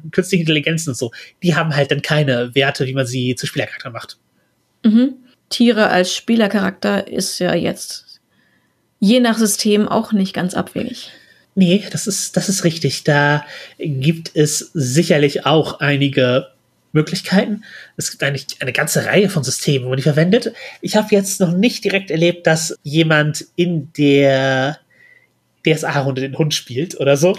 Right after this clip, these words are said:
Speaker 1: Das,
Speaker 2: Äh,
Speaker 1: äh,
Speaker 2: nein, das habe ich auch nicht. Wobei, ich habe davon gehört, dass es teilweise mit Kindern gemacht wird. Also,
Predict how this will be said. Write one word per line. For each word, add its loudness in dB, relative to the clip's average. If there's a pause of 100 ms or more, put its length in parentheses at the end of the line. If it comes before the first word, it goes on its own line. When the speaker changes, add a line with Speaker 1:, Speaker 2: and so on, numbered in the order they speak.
(100)
Speaker 1:
Das, 0
Speaker 2:
Äh, 2
Speaker 1:
äh, 4
Speaker 2:
nein, 4
das -2
habe -2
ich -8
auch -2
nicht. -6 (460)
Wobei, 2
ich 2
habe 0
davon 2
gehört, 4
dass -2
es -10
teilweise 0
mit 0
Kindern 4
gemacht -2
wird. -2 (1080)
Also, 0